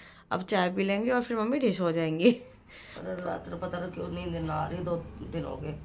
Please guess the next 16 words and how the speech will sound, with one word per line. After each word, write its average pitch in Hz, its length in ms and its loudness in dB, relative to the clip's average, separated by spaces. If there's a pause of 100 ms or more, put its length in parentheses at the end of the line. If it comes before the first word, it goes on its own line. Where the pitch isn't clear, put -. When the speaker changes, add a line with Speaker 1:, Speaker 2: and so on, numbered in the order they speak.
(580)
Speaker 2:
पूरी 165 180 -6
रात 165 400 0
छः 180 180 -4
बज 156 180 -4
गए 104 120 -8
बोले। - 200 -8 (840)
Speaker 1:
तो 269 80 2
मम्मी 277 240 12
सो 285 180 10
नहीं 269 140 8
पाती, 233 260 10
और 247 80 8
मम्मी 233 200 4
को 254 120 8
चाय 220 260 12
दूंगी 233 440 4